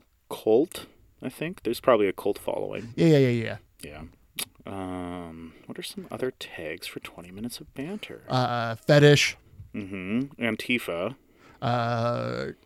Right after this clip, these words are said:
Speaker 1: Uh, left wing.
Speaker 2: B D S M.
Speaker 1: Yes. B L M, Bureau of Land Management. Uh, B L M, Black Lives Matter.
Speaker 2: Mm-hmm, mm-hmm.
Speaker 1: B L M, um,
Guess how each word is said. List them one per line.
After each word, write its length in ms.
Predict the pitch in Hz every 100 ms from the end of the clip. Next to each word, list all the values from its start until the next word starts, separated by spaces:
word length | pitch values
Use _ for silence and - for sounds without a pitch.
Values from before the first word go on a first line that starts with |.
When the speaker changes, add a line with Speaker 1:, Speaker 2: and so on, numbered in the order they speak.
| _ _ _ -
Speaker 1:
Uh, 460 | 110 92 82 80 82
left 380 | 92 104 - -
wing. 760 | 107 95 95 87 82 92 104 131 _ - -
Speaker 2:
B 140 | 135 139
D 120 | 151
S 140 | 170
M. 200 | 117 120 - _ - _ _ _ _ -
Speaker 1:
Yes. 480 | 113 80 - - - _ _ - _ _ 107
B 220 | 113 101
L 220 | 113 135
M, 300 | 87 90 120 -
Bureau 220 | 101 95
of 80 | 90
Land 180 | 95 85
Management. 460 | 82 82 87 104 - _ -
Uh, 220 | 98 85 82
B 160 | - 107
L 200 | 117 117
M, 240 | 92 92
Black 240 | 98 78 -
Lives 180 | 107 -
Matter. 240 | 76 - - _ - -
Speaker 2:
Mm-hmm, 240 | 165 139
mm-hmm. 340 | 175 - 127 143 - _ - 98 -
Speaker 1:
B 180 | 113 113
L 240 | 120 123
M, 340 | 101 101 110 -
um, 440 | - 98 90 85